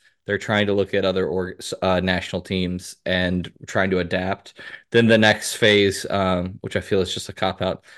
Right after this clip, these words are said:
is the analysis of the first phase and planning <laughs> further adaptations. Uh, and then really they're looking at, so targeting, um, really after twenty twenty-four into twenty-five and twenty-six,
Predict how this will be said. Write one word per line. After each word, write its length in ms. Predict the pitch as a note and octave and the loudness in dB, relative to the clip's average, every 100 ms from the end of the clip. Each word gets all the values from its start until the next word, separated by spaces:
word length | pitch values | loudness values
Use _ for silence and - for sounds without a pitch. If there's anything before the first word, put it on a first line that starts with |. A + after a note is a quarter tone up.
| - | -4
is 160 | A#2 A2 | -2 2
the 140 | A#2+ | 4
analysis 640 | A2+ G#2 A2 G#2+ G2 - | 6 6 4 2 0 0
of 100 | F2+ | -2
the 80 | F2+ | -4
first 320 | - G2 - | -2 -2 -2
phase 460 | F2 D2+ - - - - - - | -4 -4 -6 -14 -18 -20 -14 -2
and 220 | G2 F#2 | 0 2
planning 340 | A#2 G#2 G2 | 2 4 2
<laughs> 100 | F#2 | 2
further 240 | G#2 F#2 F2 | 2 4 4
adaptations. 920 | F2+ F#2 - - F2+ - G#2+ A#2 - - - - | 4 2 0 0 -2 -2 -4 -4 -8 -16 -18 -6
Uh, 180 | G#2 G#2 | -2 0
and 180 | A2 A2+ | 2 4
then 140 | A#2 | 4
really 500 | A2+ A2+ A2+ A2 G#2 - | 4 6 6 4 0 -8
they're 280 | G#2 G#2 G2 | 0 2 4
looking 380 | G2 G2 G2+ F#2+ | 2 0 -2 -2
at, 300 | F#2 F#2 - | -2 -4 -4
so 180 | G#2 F#2+ | -2 -2
targeting, 760 | - - G2+ F#2+ F#2+ F#2+ F#2 - - _ | -4 0 2 2 0 0 -4 -10 -20 _
um, 440 | - F#2 F#2 F#2 - | -2 2 2 0 -4
really 260 | G#2 G#2+ G2+ | 0 4 4
after 300 | F#2 - G2 | 4 0 -8
twenty 420 | - G#2 G2 F#2 - _ - | -4 -2 -2 -4 -14 _ -10
twenty-four 760 | - G2+ F#2 - G#2+ G2+ G2 | -4 -2 -2 -2 2 4 4
into 200 | F#2+ F#2+ | 0 -4
twenty-five 540 | F#2 G2+ F#2 F#2+ F#2+ F#2 | -4 -4 -4 -2 -2 -2
and 100 | F#2 | -4
twenty-six, 760 | G2 F#2 - A2 G2 - - | -4 -4 0 2 2 -4 -18